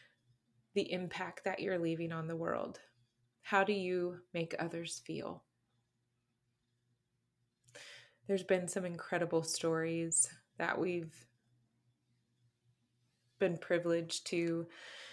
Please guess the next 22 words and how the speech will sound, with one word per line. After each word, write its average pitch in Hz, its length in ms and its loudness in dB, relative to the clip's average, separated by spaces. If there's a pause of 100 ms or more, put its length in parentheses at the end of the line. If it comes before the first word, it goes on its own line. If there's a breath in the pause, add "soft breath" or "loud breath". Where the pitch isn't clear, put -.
(220 loud breath)
hear 190 540 6 (140)
that 190 220 2
people 185 340 0
share 175 340 2
with 175 200 2
us 175 280 0
about 165 320 0
Dad. 175 540 -2 (840)
And 185 140 0
I 180 80 0
know 175 180 4
that 180 180 2
there 175 160 2
will 175 260 0
continue 170 600 -4
to - 160 -4
be 175 180 -2
more 165 260 0
and 160 140 0
more 165 380 -2 (440 loud breath)
that 175 200 -2
come. 170 460 -4